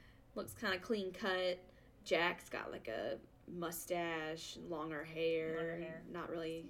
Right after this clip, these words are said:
Speaker 1: as
Speaker 2: Wearing the plaid and the jeans, but
Speaker 1: Yeah.
Speaker 2: But, I mean, different, different life, you know? This is someone who lived by the docks versus someone who lives in Grayson Manor. And, and we're introduced, actually, to Charlotte Grayson, the daughter of
Speaker 1: Uh-huh.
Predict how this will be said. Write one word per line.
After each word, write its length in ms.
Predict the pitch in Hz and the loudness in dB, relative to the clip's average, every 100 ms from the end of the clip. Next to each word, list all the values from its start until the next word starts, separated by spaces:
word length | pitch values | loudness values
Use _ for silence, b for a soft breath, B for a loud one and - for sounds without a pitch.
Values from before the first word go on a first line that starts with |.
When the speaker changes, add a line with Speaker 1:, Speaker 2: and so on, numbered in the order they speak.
| - | -4
Speaker 1:
as 100 | 226 | 2
Speaker 2:
Wearing 200 | 226 208 | 4 4
the 80 | 190 | -2
plaid 420 | - 190 180 185 | 0 0 2 0
and 100 | 180 | -4
the 60 | 165 | -6
jeans, 580 | 180 175 170 175 180 - | -6 -6 -6 -8 -10 -8
but 200 | 170 160 B B B - | -10 -10 B B B -16
Speaker 1:
Yeah. 340 | - 175 170 170 165 170 - - | -2 0 2 0 -4 -6 -10 4
Speaker 2:
But, 100 | 466 | 6
I 40 | |
mean, 140 | 466 415 | 8 8
different, 360 | 480 466 - | 8 4 0
different 280 | 440 440 392 | -2 0 4
life, 300 | 415 233 - | 6 6 4
you 60 | 240 | 4
know? 120 | 233 | 4
This 180 | 240 247 | 2 -4
is 80 | - | -2
someone 220 | 247 240 | 2 4
who 80 | 226 | 6
lived 240 | 233 208 | 4 6
by 180 | 226 226 | 6 6
the 60 | |
docks 380 | 214 202 226 - | 6 4 2 -2
versus 340 | 208 202 208 202 | -4 -4 -4 -6
someone 240 | 202 202 | -2 -2
who 160 | 196 190 | -2 -2
lives 240 | 202 208 202 | 2 2 2
in 100 | 190 | 0
Grayson 340 | 202 196 185 | -2 -2 -4
Manor. 360 | 196 202 190 180 | -2 -2 -4 -6
And, 140 | 175 - B B B B | -8 -10 B B B B
and 180 | 254 247 | 8 10
we're 80 | 285 | 10
introduced, 520 | 285 320 320 277 269 | 6 4 2 2 4
actually, 380 | 240 233 233 226 | 4 4 2 0
to 600 | 220 233 208 196 190 190 - | 2 2 2 2 0 -2 -8
Charlotte 520 | - - 302 339 233 208 | -4 8 10 10 6 2
Grayson, 580 | 185 185 196 190 214 233 | 0 0 -2 -2 -2 -2
the 240 | 190 175 175 | -2 -2 2
daughter 520 | 220 214 190 180 185 - - - | 6 6 6 2 -2 -8 -14 -6
of 60 | |
Speaker 1:
Uh-huh. 80 | 202 | -4